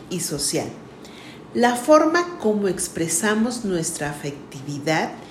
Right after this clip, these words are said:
es aprendida y resultado de los diferentes patrones de conducta que los niños observan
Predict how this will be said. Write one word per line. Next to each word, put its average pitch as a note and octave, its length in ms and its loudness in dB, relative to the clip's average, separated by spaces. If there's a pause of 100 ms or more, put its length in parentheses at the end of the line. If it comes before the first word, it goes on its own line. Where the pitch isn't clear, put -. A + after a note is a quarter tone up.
(380)
es A#3 240 4
aprendida A#3 840 4 (680)
y D#4+ 160 10
resultado F3 760 2
de A3 140 0
los D#3+ 220 -2
diferentes E3 680 -2
patrones F3+ 720 0
de E3+ 160 0
conducta E3+ 640 -2 (600)
que F#3+ 120 2
los D#3 300 2
niños A3 520 4
observan F3+ 840 -4